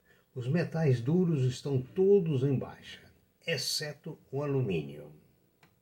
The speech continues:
As commodities estão todas em alta, ao contrário, exceto madeira. Me perguntaram, me pediram que falasse alguma coisa sobre um,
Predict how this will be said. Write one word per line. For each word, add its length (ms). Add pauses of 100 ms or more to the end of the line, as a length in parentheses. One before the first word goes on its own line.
(760)
As 200
commodities 640
estão 340 (220)
todas 480
em 80
alta, 480
ao 240
contrário, 760
exceto 440
madeira. 480 (1800)
Me 160
perguntaram, 800 (480)
me 140
pediram 560 (220)
que 80
falasse 420
alguma 320
coisa 340
sobre 540
um, 580